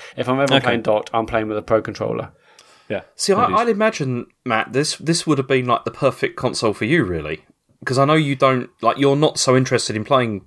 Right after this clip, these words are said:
Speaker 3: docked, are you? 'Cause, like, generally you're playing Xbox or whatever if you're, like,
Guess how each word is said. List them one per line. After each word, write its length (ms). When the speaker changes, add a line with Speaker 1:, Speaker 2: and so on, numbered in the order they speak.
Speaker 3:
docked, 260
are 140
you? 120
'Cause, 240
like, 280
generally 280
you're 120
playing 240
Xbox 380
or 40
whatever 220
if 140
you're, 240
like, 160